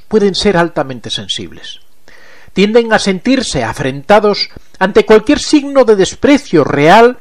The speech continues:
o percibido por ellos y reciben muy mal todas las críticas. Ante ellas, algunos narcisistas introvertidos se defenderán con un mayor sentido de suficiencia superior y desdén, enfrentándose a ti,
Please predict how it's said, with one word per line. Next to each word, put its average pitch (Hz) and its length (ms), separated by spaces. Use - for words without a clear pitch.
o 156 120
percibido 165 580
por 131 160
ellos 180 400
y 254 80
reciben 285 480
muy 262 180
mal 254 260
todas 208 300
las 127 160
críticas. - 640
Ante 147 300
ellas, 220 420
algunos 208 340
narcisistas 226 720
introvertidos 214 840
se - 160
defenderán 214 640
con 233 180
un 254 180
mayor 247 300
sentido 240 500
de 202 100
suficiencia 214 840
superior 185 680
y 165 100
desdén, 180 480
enfrentándose 240 720
a 233 60
ti, 269 340